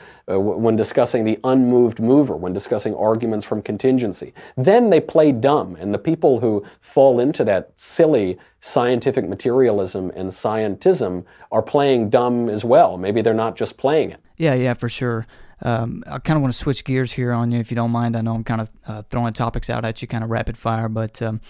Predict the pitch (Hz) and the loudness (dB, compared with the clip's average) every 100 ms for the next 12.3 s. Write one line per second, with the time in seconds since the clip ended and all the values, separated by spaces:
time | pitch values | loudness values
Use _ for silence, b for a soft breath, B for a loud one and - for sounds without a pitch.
0 | B B B 147 165 160 151 135 135 139 | B B B 0 2 2 2 0 0 0
1 | 123 - 120 123 117 113 120 113 120 117 | -2 -2 -4 -4 -4 -4 -4 -4 -4 -4
2 | 117 113 120 117 110 127 117 - - 127 | -4 -4 -4 -4 -4 -2 -2 -4 -8 -6
3 | 123 117 135 139 127 117 120 117 117 110 | -4 -2 -2 -2 -2 -4 -6 -6 -4 -6
4 | 113 117 135 131 131 120 117 117 117 135 | -6 -4 -2 0 -2 -4 -4 -6 -4 -4
5 | 127 131 120 127 120 117 B B B - | -4 -6 -6 -6 -4 -6 B B B -8
6 | 117 117 110 110 113 120 113 - 120 123 | -6 -4 -4 -4 -6 -10 -12 -8 -4 -2
7 | 120 123 123 131 131 131 117 117 120 135 | -2 -4 -2 -4 -4 -4 -6 -6 -8 -8
8 | - 123 113 117 113 110 120 117 113 107 | -6 -8 -6 -6 -6 -4 -4 -2 -2 -4
9 | b b b - 123 117 110 - 120 117 | b b b -8 -2 -2 -2 -8 -8 -6
10 | 113 120 117 120 127 - - 123 117 - | -6 -6 -6 -8 -12 -16 -10 -8 -8 -6
11 | 131 127 - 110 120 117 113 113 117 113 | -2 -2 -6 -10 -10 -8 -8 -8 -12 -10
12 | 123 127 - | -10 -10 -12